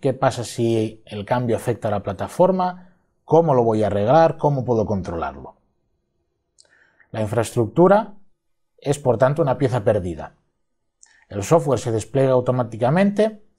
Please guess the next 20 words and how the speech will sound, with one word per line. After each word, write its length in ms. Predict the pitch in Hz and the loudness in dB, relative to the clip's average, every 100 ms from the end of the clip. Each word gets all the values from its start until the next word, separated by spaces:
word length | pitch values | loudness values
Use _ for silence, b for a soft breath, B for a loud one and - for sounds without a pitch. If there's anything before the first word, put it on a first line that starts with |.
| _ _ _ _ | _ _ _ _
pero 180 | 147 156 | 0 2
los 140 | 139 | 2
sistemas 460 | 127 - 147 151 147 | 0 -2 0 0 0
todavía 420 | 117 110 110 98 | 0 2 0 -2
no. 200 | 82 - _ _ | -6 -16 _ _
Seguimos, 520 | - - 113 127 135 - | -10 -4 -2 0 -2 -2
eh, 300 | 147 135 131 | 0 2 2
gestionando 560 | - 123 - 123 135 135 | 0 -4 0 2 4 4
la 80 | 123 | 2
infraestructura 800 | 110 120 - 117 110 - 170 175 | 0 -4 -4 -4 -4 2 4 4
de 120 | 131 | 2
forma 280 | - 127 120 | -2 -4 -4
manual, 440 | 113 101 73 - b b b | -4 -4 -6 -12 b b b
sin 240 | - 107 | -10 -6
pruebas 280 | 101 113 107 | -2 0 0
automáticas, 1040 | 98 104 131 170 156 160 165 160 160 156 - | -2 -2 2 2 2 0 4 6 4 0 -12
desplegando 600 | 101 - 107 107 110 107 | -14 -8 -4 -2 0 -2
manualmente 960 | 101 101 104 113 147 185 175 180 180 147 | -2 -2 -2 -2 0 0 0 2 2 0
y 120 | 113 | -4
probablemente 880 | 107 110 113 117 127 160 160 185 | 0 2 2 2 0 -2 0 -4